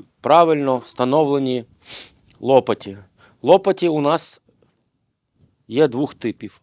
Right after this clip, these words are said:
А і Б. А це, е, без кольору, Б це із кольором.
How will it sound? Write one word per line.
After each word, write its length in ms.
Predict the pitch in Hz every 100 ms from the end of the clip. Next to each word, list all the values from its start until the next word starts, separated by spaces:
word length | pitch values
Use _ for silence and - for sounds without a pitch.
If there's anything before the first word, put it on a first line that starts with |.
| -
А 200 | 160 175 _
і 140 | 135 151
Б. 340 | 107 107 92 - _ _ _ _ _ _ _ _ _ _ _ _ _ _
А 260 | 131 120 104 101 _ _ _ _ _ _ _ -
це, 360 | - 131 113 -
е, 380 | 117 107 107 95 - _ _
без 200 | 104 135
кольору, 600 | - 233 254 233 214 190 - _ _ _ _ _
Б 360 | 107 131 214 214 - _ _ _ _ _ _ _ _ _
це 180 | - 165
із 180 | 156 -
кольором. 540 | 123 110 98 98 98